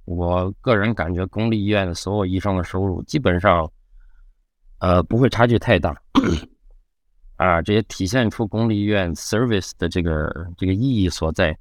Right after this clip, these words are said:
你本来在公立医院就不应该为了挣钱去做某一个科室，你再留在公立医院就是 serve public。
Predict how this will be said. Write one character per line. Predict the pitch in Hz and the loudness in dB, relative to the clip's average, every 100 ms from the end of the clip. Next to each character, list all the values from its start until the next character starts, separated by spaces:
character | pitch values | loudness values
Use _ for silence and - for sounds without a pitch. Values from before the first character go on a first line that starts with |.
| _ _ - | _ _ -14
你 | 95 95 82 | -8 -8 -4
本 | 87 | -2
来 | 87 | 0
在 | 113 101 | -2 -2
公 | 104 104 | -2 0
立 | 98 | 0
医 | |
院 | 98 92 | 0 -2
就 | 92 | -6
不 | 87 107 | -6 -4
应 | 104 104 | -2 0
该 | 107 107 - _ _ - | 0 -2 -4 _ _ -14
为 | 107 110 123 | -4 0 2
了 | 90 90 | 0 -2
挣 | - 95 | -2 -2
钱 | 85 - 95 | -4 -6 -4
去 | 113 110 | 0 -2
做 | 90 101 | 0 0
某 | 90 80 82 | 2 0 0
一 | 87 | 0
个 | 85 | -2
科 | - 85 | -4 -6
室， | 82 85 78 _ | -6 -8 -12 _
你 | 90 87 | -16 -6
再 | - 104 | -2 0
留 | 92 110 | 0 0
在 | 113 | 0
公 | 95 101 | 0 0
立 | |
医 | 95 | 0
院 | 95 90 | 0 0
就 | |
是 | 90 | -4
serve | 87 98 90 | -2 -2 -2
public。 | - 85 82 87 | 0 -2 -2 -6